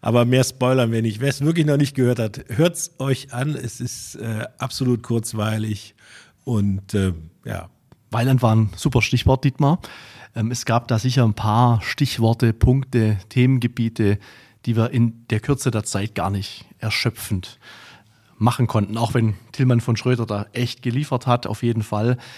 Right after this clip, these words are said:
Speaker 2: Wir wollen heute mal in unserem Frei von Grobstrick die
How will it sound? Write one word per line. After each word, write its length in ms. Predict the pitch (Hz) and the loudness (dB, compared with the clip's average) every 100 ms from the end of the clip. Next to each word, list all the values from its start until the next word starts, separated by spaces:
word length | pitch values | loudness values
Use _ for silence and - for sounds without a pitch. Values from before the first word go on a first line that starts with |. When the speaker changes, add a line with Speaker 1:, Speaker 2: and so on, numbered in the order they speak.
| - - | -4 2
Speaker 2:
Wir 120 | 120 | 4
wollen 220 | 127 113 | 6 4
heute 260 | 123 190 226 | 2 2 2
mal 380 | 190 180 185 - - - - - _ - | 2 2 2 -2 -12 -20 -20 -20 _ -2
in 100 | 135 | 2
unserem 200 | 135 131 | 4 2
Frei 200 | 123 123 | 4 4
von 140 | - 120 | 4 4
Grobstrick 800 | 123 131 - - 123 120 - - _ _ _ _ _ - | 4 4 4 2 -4 -4 -8 -16 _ _ _ _ _ -6
die 200 | 101 | -4